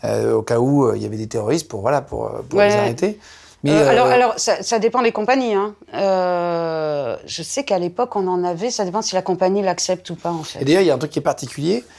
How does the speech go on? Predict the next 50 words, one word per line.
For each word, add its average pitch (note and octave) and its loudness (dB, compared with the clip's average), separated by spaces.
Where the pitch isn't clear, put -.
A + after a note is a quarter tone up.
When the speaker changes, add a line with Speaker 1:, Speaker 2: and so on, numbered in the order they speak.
Speaker 1:
c'est - -4
qu'ils C#3+ -6
doivent C#3 2
agir D#3+ -2
que G3 0
en E3 0
cas D#3 -2
de D3+ -18
terrorisme. D3 -4
Et C#3+ -4
s'il - -4
y - 0
a B2+ -2
une C3 -4
bagarre, D3+ 2
ils B2+ -4
ne C3+ 0
doivent C3 0
pas G3+ 0
intervenir D3 0
pour D3 -2
pas F#3 2
que - -8
les D#3 -4
terroristes E3 4
fassent B2+ 0
semblant F3+ 2
de E3+ 2
se D3+ 2
battre. - 0
Speaker 2:
Ouais. F3+ 0
Speaker 1:
Et C3 0
que B2+ -4
le E3+ 2
mec F3+ 4
disait, G3+ 2
Eh, G3 0
on F#3 0
se F#3+ -2
calme, F#3 0
machin, F3+ 2
comme F3 0
ça F3 0
après E3+ 0
ils D3+ 0
savent E3 0
qui - -6
c'est, E3+ 2
et D3+ -6
cetera. C#3+ -4